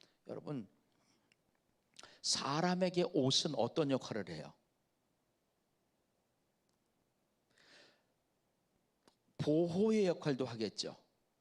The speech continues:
보호의 역할, 그죠? 여러분, 오늘 날 춥잖아요. 근데 내가 오늘 팬티번호 바깥을 다닌다고 생각해봐요. 다닐 수 있을까요? 그러니까 옷은 보호의 역할을 하잖아요. 그죠?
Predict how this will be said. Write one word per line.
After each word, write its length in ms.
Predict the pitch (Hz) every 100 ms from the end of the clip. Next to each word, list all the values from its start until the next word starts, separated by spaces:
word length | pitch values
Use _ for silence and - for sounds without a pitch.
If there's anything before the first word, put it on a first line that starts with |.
| _ _ _ _ -
보호의 600 | 135 143 147 156 147 113
역할, 360 | 101 - 92 82
그죠? 320 | - 147 101 - _ _ _ - - -
여러분, 340 | 190 196 143 - _ - _ _ -
오늘 200 | 185 214
날 140 | 190
춥잖아요. 680 | - 226 - 214 139 104 104
근데 220 | - 165
내가 260 | 180 156 175
오늘 500 | 147 135 160 127 - _ _ _ - _
팬티번호 500 | 165 254 285 240 202
바깥을 420 | - 143 185 180
다닌다고 400 | 151 127 156 160
생각해봐요. 760 | 147 180 185 - 131 110 92 90 _ _ _ _ _ _ _ _ _
다닐 260 | - 147 135
수 140 | 139
있을까요? 560 | 120 - - 110 139 220 _ _ _ _ _ _ _ _ _ _ _ _ _ _ _ _ _
그러니까 240 | - 226 -
옷은 320 | 170 220 190
보호의 380 | 131 139 202 190
역할을 340 | 175 139 120
하잖아요. 320 | 120 104 107
그죠? 320 | 107 127 101